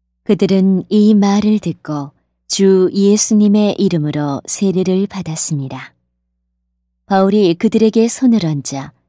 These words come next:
성령께서 그들에게 내려오셨습니다. 그러자 그들은 방언으로 말하고 예언을 하기 시작했습니다. 그곳에 있던 사람은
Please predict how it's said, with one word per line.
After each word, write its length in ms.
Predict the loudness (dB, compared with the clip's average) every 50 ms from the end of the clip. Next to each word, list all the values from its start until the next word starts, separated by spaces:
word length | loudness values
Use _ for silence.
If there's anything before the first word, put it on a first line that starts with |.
| _ _ _ -12
성령께서 1000 | -8 -4 -2 0 0 0 0 -2 -4 -4 -6 -6 -6 -6 -6 -6 -6 -6 -8 -8
그들에게 600 | -6 -6 -4 -2 -2 -2 -2 -2 -2 -2 -4 -2 -2
내려오셨습니다. 1120 | -2 -2 0 0 -2 -2 -4 -6 -6 -8 -8 -6 -6 -6 -6 -6 -8 -10 -12 -14 -16 _ _ _ _ _ _ _ _ _ _ _ _ _ _ _ _ _ _ _ _ _ -4
그러자 500 | -2 0 0 0 0 -2 -2 -2 -2 -2
그들은 460 | -2 -2 -2 0 0 0 0 -2 -4
방언으로 600 | -6 -6 -4 -2 0 2 2 2 2 2 2 2
말하고 640 | 2 0 0 -2 -4 -6 -8 -8 -6 -6 -6 -6 -8 _ _ _ _ _ 0
예언을 500 | 2 4 4 4 4 2 2 2 0 0
하기 320 | -2 -4 -4 -2 -2 -2
시작했습니다. 1120 | -2 -2 -2 -2 -2 -2 -6 -8 -8 -8 -8 -6 -6 -6 -6 -8 -8 -10 -14 -16 -18 _ _ _ _ _ _ _ _ _ _ _ _ _ _ _ _ _ _ _ _ _ _ _ _ _ -2
그곳에 320 | -2 0 2 2 0 2 -2
있던 200 | -2 0 -2 -2
사람은 560 | -2 -2 -4 -4 -2 -2 0 0 0 -2 -4